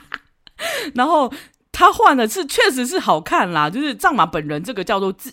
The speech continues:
那个演员叫志村，志尊纯。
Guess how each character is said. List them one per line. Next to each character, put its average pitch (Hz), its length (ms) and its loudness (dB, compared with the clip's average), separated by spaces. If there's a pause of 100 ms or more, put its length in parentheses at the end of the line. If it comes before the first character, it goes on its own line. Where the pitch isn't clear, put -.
(260)
那 233 140 -4
个 190 80 -2
演 160 160 -4
员 147 80 -4
叫 196 140 -2
志 202 280 -10
村， 170 420 -8 (120)
志 269 260 -6
尊 226 380 2
纯。 147 340 -6